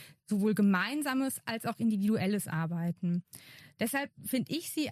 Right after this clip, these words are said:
tatsächlich auch als Lernplattform für die nächsten Wochen in einer Gruppenarbeitsphase unglaublich hilfreich, denn sie bietet mir ganz einfache digitale Lösungen und einen gleichzeitig auch geschützten Raum,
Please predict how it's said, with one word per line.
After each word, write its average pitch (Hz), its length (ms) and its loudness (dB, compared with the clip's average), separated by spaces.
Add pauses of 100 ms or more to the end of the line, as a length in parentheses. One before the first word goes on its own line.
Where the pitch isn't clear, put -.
(140)
tatsächlich 226 580 -4
auch 196 180 -4
als 208 240 -4
Lernplattform 208 880 -2
für 196 340 0
die 196 140 2
nächsten 190 360 4
Wochen 269 220 2
in 202 220 2
einer 185 220 0
Gruppenarbeitsphase 208 920 -2
unglaublich 208 520 0
hilfreich, 202 720 0 (380)
denn 208 140 6
sie 196 120 4
bietet 220 380 2
mir 220 340 6
ganz 220 300 -2
einfache 214 540 -2
digitale 185 520 0
Lösungen 226 480 4
und - 260 -2
einen 190 160 0
gleichzeitig 180 600 -2
auch - 140 -2
geschützten - 460 0
Raum, 170 400 0